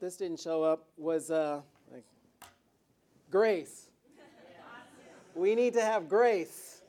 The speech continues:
So when somebody says something that's offensive in your culture, they may not understand that. We need to have grace, and it needs to go both ways. So if anything you take away from this, the one,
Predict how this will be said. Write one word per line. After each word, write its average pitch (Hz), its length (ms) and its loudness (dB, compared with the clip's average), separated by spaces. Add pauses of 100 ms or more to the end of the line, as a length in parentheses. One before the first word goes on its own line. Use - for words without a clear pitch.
(480)
So 202 240 2
when 196 120 0
somebody 294 480 6
says 311 360 4
something 226 360 -2
that's 220 220 -2
offensive 220 880 2
in 196 160 0
your 233 140 4
culture, 247 680 2 (300)
they 214 180 0
may 247 180 0
not 240 220 0
understand 240 600 0
that. 170 320 0 (560)
We 202 280 0
need 233 280 0
to 240 80 -12
have 208 300 -6
grace, 170 520 -2 (280)
and 196 120 -2
it 196 120 2
needs 226 240 0
to 208 100 -6
go 202 240 2
both 185 340 2
ways. 139 540 -6 (600)
So 185 180 -2
if 180 140 -4
anything 254 420 0
you 240 80 0
take 233 300 -4
away 208 260 0
from 208 220 -6
this, 190 360 -4 (460)
the 151 80 -6
one, 170 320 -4